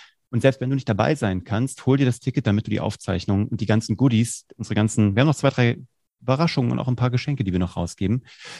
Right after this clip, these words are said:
ähm, die wir mitliefern und unter allen Leuten, die dabei waren, verlosen wir auch ein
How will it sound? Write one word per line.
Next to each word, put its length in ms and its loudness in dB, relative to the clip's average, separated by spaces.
ähm, 400 6
die 100 0
wir 80 6
mitliefern 540 2
und 360 6
unter 280 -6
allen 320 4
Leuten, 500 -2
die 40 -20
dabei 480 2
waren, 280 -2
verlosen 520 -2
wir 200 -4
auch 380 -2
ein 220 -4